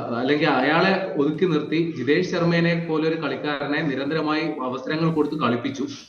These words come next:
എന്നിട്ട് ലോകകപ്പ് പോലെ ഒരു നിർണായക ടീം പ്രഖ്യാപനം വരുമ്പോൾ ജിതേഷ് ശർമ്മ ടീമിൽ പോലും ഇല്ല.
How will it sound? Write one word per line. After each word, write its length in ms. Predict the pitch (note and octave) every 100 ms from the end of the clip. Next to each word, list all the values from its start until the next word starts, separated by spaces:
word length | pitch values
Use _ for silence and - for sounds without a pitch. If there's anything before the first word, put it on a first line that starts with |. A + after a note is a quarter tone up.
| _ _
എന്നിട്ട് 680 | E3 F#3+ A3 F#3+ G#3+ - - -
ലോകകപ്പ് 500 | D#3 E3+ G3+ G3 G3+
പോലെ 280 | E3+ E3+ E3+
ഒരു 80 |
നിർണായക 560 | D#3+ D3+ D3 D#3+ D#3+ E3
ടീം 220 | D3 C#3+
പ്രഖ്യാപനം 460 | D3 D3+ D#3 D3+ C#3+
വരുമ്പോൾ 280 | C3+ B2+ A2
ജിതേഷ് 360 | A2+ C#3 - F3+
ശർമ്മ 220 | C#3+ D3
ടീമിൽ 360 | C3+ C3 C#3+
പോലും 220 | C#3+ C#3 A#2
ഇല്ല. 320 | E2+ -